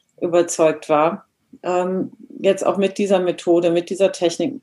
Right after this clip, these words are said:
meinen Weg zu finden. Und der ist halt anders als der von anderen, vielleicht manchmal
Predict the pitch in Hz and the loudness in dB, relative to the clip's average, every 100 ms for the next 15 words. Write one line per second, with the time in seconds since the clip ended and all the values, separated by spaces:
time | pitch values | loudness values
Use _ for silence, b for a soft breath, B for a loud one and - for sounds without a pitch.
0 | _ - - 185 196 220 165 151 151 - | _ -12 -6 0 4 4 4 0 -2 -8
1 | - 147 151 147 - 139 - 156 - - | -10 -6 -4 -4 -2 -6 -6 -6 -4 -4
2 | - - 220 - _ _ _ - 262 277 | -6 -2 -2 -4 _ _ _ 2 4 4
3 | - - 147 - 165 - 170 156 165 160 | 2 0 -4 -2 -6 -4 -6 -4 -2 -4
4 | 156 170 165 - - 156 - 156 147 - | -4 0 0 0 -6 -6 -6 -6 -6 -6